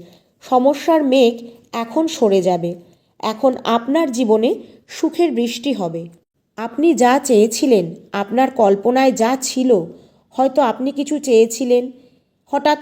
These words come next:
এমন কিছু ঘটবে, আপনি সেটা পেয়ে যাবেন। এখন আপনাকে আপনার আসল সম্ভাবনাকে চিনে নিতে হবে। আপনি আপনার জীবন থেকে অনুপ্রেরণা পাচ্ছেন। এতদিন আপনি নিজের কথা না ভেবে অসহায় মানুষদের পাশে দাঁড়িয়ে তাদের জীবন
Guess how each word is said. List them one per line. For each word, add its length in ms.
এমন 280
কিছু 280
ঘটবে, 460
আপনি 300
সেটা 240
পেয়ে 240
যাবেন। 320
এখন 280
আপনাকে 400
আপনার 320
আসল 340
সম্ভাবনাকে 760
চিনে 260
নিতে 220
হবে। 300
আপনি 340
আপনার 380
জীবন 340
থেকে 260
অনুপ্রেরণা 580
পাচ্ছেন। 580
এতদিন 440
আপনি 320
নিজের 380
কথা 300
না 280
ভেবে 340
অসহায় 560
মানুষদের 460
পাশে 320
দাঁড়িয়ে 380
তাদের 320
জীবন 280